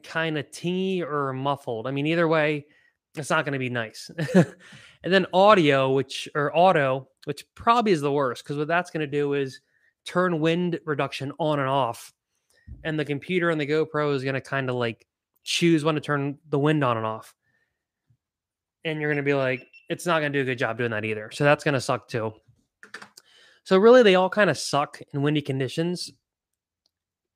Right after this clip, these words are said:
And really, what the best thing is having this, is having, or three individual dead cat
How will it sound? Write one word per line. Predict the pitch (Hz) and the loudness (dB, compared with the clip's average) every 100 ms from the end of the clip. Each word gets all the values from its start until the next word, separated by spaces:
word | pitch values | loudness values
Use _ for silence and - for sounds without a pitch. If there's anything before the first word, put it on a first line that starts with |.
| _ _ | _ _
And | 185 185 160 | 0 0 4
really, | 180 269 262 175 | 6 8 6 4
what | 170 170 | 2 2
the | |
best | 170 170 - | 2 2 0
thing | 214 202 | -2 2
is | 156 151 | 0 0
having | 151 143 165 175 175 | -2 -2 -4 -4 -2
this, | 220 220 - - | 0 0 -4 -10
is | 143 | -4
having, | 147 156 160 156 - _ _ - | -2 -2 -4 -8 -12 _ _ -4
or | 170 160 | -2 -2
three | - - 160 196 196 | -4 -4 0 0 0
individual | 156 175 170 170 156 156 151 | -2 -4 -2 -2 -2 0 0
dead | 139 135 160 160 | 0 2 2 2
cat | - 165 160 135 | -4 0 0 -2